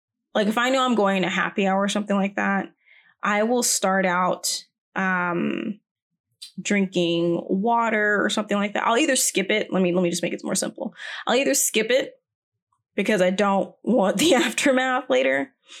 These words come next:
or I will,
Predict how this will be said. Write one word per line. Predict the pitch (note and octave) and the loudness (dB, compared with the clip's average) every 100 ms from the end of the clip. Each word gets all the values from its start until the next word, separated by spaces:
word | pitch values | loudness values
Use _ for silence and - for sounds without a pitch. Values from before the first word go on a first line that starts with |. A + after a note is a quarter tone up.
| - - - _ _ _ | -20 -20 -20 _ _ _
or | A#3 A#3+ A3 F3+ F3 - - _ _ _ - | 4 4 4 4 2 -2 -8 _ _ _ -2
I | G3+ G3 G3 G3 | 0 2 2 2
will, | G3 G3 G3 F#3+ F#3 F3+ A3 | 4 4 4 4 2 2 -2